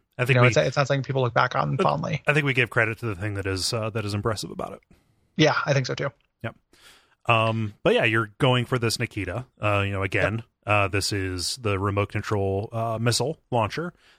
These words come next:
Speaker 1: which you really, I only ever used in this section.
Speaker 2: Yeah,
Speaker 1: Uh,
Speaker 2: it's, it's almost more or less a key.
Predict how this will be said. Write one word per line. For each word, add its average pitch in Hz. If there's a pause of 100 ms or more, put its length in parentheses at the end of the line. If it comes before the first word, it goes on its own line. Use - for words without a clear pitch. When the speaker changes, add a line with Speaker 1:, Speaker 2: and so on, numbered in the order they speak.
(120)
Speaker 1:
which 107
you 107
really, 101
I 104
only 95
ever 98
used 92
in 92
this 90
section. 92 (220)
Speaker 2:
Yeah, 151 (100)
Speaker 1:
Uh, 107
Speaker 2:
it's, 143
it's 151
almost 160
more 165
or 160
less 151
a 131
key. 139